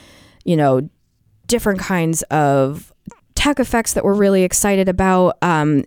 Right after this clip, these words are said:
but the core of it is, uh, four actors on stage with a live band singing rock, um, in all various <laughs> genres, whether it be a little psychedelic, uh, classic rock,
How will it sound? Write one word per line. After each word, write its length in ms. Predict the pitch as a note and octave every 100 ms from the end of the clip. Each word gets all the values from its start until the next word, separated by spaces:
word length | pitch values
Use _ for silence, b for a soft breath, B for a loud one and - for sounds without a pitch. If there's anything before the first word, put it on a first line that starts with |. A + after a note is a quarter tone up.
| -
but 460 | F3+ F3 D#3+ D3+ - _ - _ _ _ _
the 100 | F3
core 300 | - A3+ A3
of 120 | G3
it 220 | F3+ E3 -
is, 520 | D#3+ D#3+ D3+ D3 - b b b b b
uh, 360 | D#3+ C#3+ A2+ D#2+ - _ _
four 300 | - G#3+ F#3+
actors 880 | C#3+ E3 - D#3 D#3 D#3+ E3+ - - _ _ -
on 220 | E3+ F3
stage 580 | F3 D#3+ D3 D3 D#3 - -
with 280 | E3 E3+ F3
a 60 | F3+
live 360 | E3 D#3+ D#3+
band 440 | D3 C#3+ C#3 D3 D#3 b b b b _ _ -
singing 460 | - F3+ F3 F3
rock, 420 | D#3 D3+ C#3 - - _ D#3
um, 520 | D3+ C#3+ C#3+ D3 D#3 - -
in 240 | F3 E3 -
all 180 | E3 E3
various 400 | E3 D#3 D#3+ F3
<laughs> 60 | F3
genres, 640 | D#3+ G3 G3+ A3+ A#3 C4
whether 240 | D#3 D#3
it 80 | D3+
be 80 | D#3+
a 60 | D#3
little 180 | D3+
psychedelic, 800 | - B2 - E3 F#3 G#3 F#3+ - B B B
uh, 580 | - D#3+ C#3 C3+ C3 - -
classic 340 | C#3 C3 F3
rock, 220 | D#3+ E3